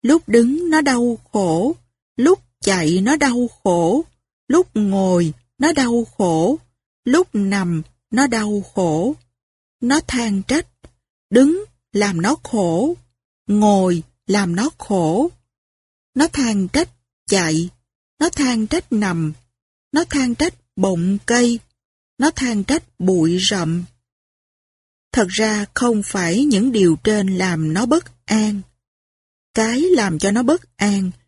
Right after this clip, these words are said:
chính là bệnh lát. Chúng ta chẳng khác nào một con chó chóc. Sự bất mãn, sự không hài lòng của chúng ta phát sinh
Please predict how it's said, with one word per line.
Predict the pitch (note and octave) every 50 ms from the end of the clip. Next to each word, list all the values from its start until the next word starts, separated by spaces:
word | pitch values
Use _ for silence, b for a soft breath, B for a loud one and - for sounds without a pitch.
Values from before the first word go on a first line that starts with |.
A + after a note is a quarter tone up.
| _ _ _
chính | - A#3+ B3 D4 F#4
là | G4 D#4 G#3+ F3+ D#3+
bệnh | D#3+ E3+ E3 D#3 D3+ D#3 E3+ F#3 F#3+
lát. | G#3+ A#3 C4 E4 G4 - _ _ _ _ _ _ _ _ _ _ _ _ _ _ _ _ _ _ _ _ _ _ _ _ _ _ -
Chúng | C4 D4 F4 E4
ta | C#4+ A#3 G#3+ G#3 F#3+ F#3
chẳng | - - F#3 F3 F#3+ A3
khác | - D4 F4 - D4+
nào | A3 G3+ F#3+ F3 E3+ E3+
một | E3+ E3+ F#3 F#3 F3+ F3 - _
con | - G#3+ G#3+ G3+ F#3 F#3
chó | - - G#3 G#3+ A3+ C4 D#4+ F4 -
chóc. | - C#4+ D#4+ F4 - _ _ _ _ _ _ _ _ _ _ _ _ _ _ _ _ _ _ -
Sự | - - G#3 G#3
bất | F#3+ A#3 F4 F#4+ - -
mãn, | A3 G#3 F#3 E3+ E3+ F3+ C4 F4 F4+ - _ _ _ -
sự | - - G3 F#3+ -
không | - C#4+ D4 C4+ C4+
hài | B3+ A#3+ G#3+ G3+ G3 F3+
lòng | F#3+ F#3 F3+ F3 E3+
của | - G3 A3
chúng | - C4+ C#4 E4+ F4
ta | - B3 A3+ A3 G#3 - _ _ _ _ _ _ _ _ _ -
phát | - E4 F4+ -
sinh | - - C4+ A#3+ A3 G#3+ G3+